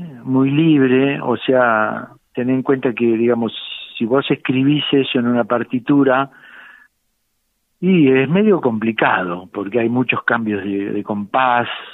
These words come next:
eh, alteraciones de, de, de tonales y qué sé yo, eh, no es fácil. Este, lo hacíamos, y, y en el caso de Luis lo hacía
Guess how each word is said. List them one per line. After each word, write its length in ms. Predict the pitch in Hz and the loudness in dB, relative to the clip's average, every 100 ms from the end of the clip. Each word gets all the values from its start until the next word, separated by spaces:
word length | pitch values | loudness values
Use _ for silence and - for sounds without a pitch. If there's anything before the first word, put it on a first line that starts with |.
| - _ _ | -20 _ _
eh, 400 | - - 107 107 101 | -18 -14 -14 -10 -10
alteraciones 760 | 95 110 98 95 117 110 98 | -8 -6 -6 -4 -4 -2 -4
de, 280 | 104 92 98 | -6 -8 -8
de, 540 | 101 98 101 101 104 - | -10 -10 -10 -14 -16 -14
de 120 | 98 92 | -14 -12
tonales 760 | 95 101 127 120 117 110 107 - | -6 -2 0 2 0 -2 -4 -6
y 80 | 101 | -12
qué 140 | - 95 | -12 -10
sé 100 | 104 | -8
yo, 400 | 107 135 120 117 | -2 2 2 0
eh, 120 | 113 113 | -2 -4
no 260 | 117 120 | -2 -2
es 80 | 139 | -2
fácil. 500 | 135 104 90 - - - _ - - - - _ _ | -2 -4 -6 -12 -18 -20 _ -20 -20 -20 -20 _ _
Este, 720 | 117 98 - 107 98 92 95 98 - _ _ | -10 -10 -6 -4 -4 -6 -10 -16 -20 _ _
lo 200 | 123 139 | 0 2
hacíamos, 500 | 143 - 196 175 160 - - - _ _ - | 2 2 2 2 0 -2 -10 -16 _ _ -8
y, 360 | 117 113 110 | -4 0 0
y 320 | 113 107 113 | -2 -4 -6
en 60 | 107 | -4
el 60 | 110 | -2
caso 280 | 117 - | -2 2
de 100 | 127 | 0
Luis 280 | 127 135 151 | 2 2 2
lo 160 | 143 117 | 2 0
hacía 460 | 104 135 127 117 | 0 2 2 0